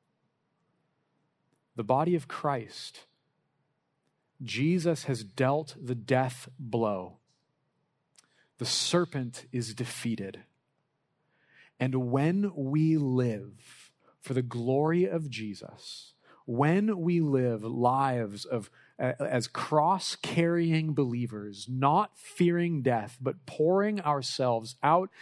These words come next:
in worship of God and service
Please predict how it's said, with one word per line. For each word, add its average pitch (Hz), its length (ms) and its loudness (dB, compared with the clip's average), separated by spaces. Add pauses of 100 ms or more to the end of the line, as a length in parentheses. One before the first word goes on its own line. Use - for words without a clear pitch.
(200)
in 131 320 2
worship 185 520 4 (200)
of 123 240 2
God 180 400 4
and 139 160 -6
service 180 720 0